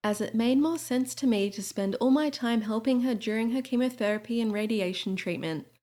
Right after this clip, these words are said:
rather than regret not being there for her at all.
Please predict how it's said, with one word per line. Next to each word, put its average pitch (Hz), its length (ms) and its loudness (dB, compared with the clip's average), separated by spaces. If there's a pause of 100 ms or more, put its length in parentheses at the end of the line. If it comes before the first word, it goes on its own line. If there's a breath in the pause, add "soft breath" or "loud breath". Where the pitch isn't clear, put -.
(280)
rather 202 260 0
than 202 160 2
regret 202 320 0
not 202 220 0
being 185 300 0
there 185 180 -2
for 175 220 -4
her 180 260 -4
at - 180 0
all. - 360 -8